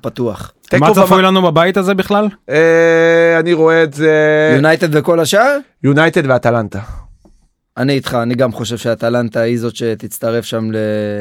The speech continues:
Speaker 1: ליונייטד.
Speaker 3: גם אני.
Speaker 1: אה, בוא
Speaker 3: אני
Speaker 1: נ-
Speaker 3: גם, אה, רואה אותם מסיימים בראש הבית, מבחינתי.
Speaker 1: אטלנטה?
Speaker 3: אטלנטה.
Speaker 2: ימים יגידו.
Speaker 1: ימים יגידו, כמו שאומר השיר.
Speaker 2: או
Speaker 1: אה,
Speaker 2: הזמר הבינלאומי.
Speaker 1: <laughs> אה, בוא נלך לבית שהוא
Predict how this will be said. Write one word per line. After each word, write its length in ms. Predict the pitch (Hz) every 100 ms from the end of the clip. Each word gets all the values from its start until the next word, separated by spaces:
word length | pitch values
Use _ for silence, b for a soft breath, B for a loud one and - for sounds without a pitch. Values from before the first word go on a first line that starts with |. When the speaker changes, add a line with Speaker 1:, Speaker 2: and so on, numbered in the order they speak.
| 101
Speaker 1:
ליונייטד. 640 | 107 104 117 202 214 262 214 214 b 135
Speaker 3:
גם 200 | 147 147
אני. 180 | 135 120 - _ -
Speaker 1:
אה, 540 | 127 143 143 143 143 139
בוא 80 |
Speaker 3:
אני 100 | 160
Speaker 1:
נ- 40 | -
Speaker 3:
גם, 160 | 185
אה, 340 | 196 202 202 196
רואה 200 | 185 214
אותם 200 | 226 220
מסיימים 360 | 196 202 208 208
בראש 260 | 202 190
הבית, 420 | 180 147 127 117 - _ -
מבחינתי. 540 | 131 123 139 131 131 127 -
Speaker 1:
אטלנטה? 520 | 120 123 135 156 220 226 127
Speaker 3:
אטלנטה. 480 | - 139 143 123 110 _ _ - _ 175
Speaker 2:
ימים 200 | 196 220
יגידו. 400 | 185 175 123 107 _ _
Speaker 1:
ימים 320 | 127 139 165 156
יגידו, 380 | 131 135 120
כמו 120 | 135 131
שאומר 300 | 127 123 117
השיר. 280 | 104 120 104 b b b -
Speaker 2:
או 40 |
Speaker 1:
אה, 340 | 135 147 147
Speaker 2:
הזמר 360 | 147 147 147 147
הבינלאומי. 440 | 135 135 123 117 107
Speaker 1:
<laughs> 40 | - - - 185 - - 156 135 B B B B
אה, 160 | 127 143
בוא 160 | 143 175
נלך 180 | 214 180
לבית 440 | 175 165 202 202
שהוא 640 | 180 180 175 170 170 165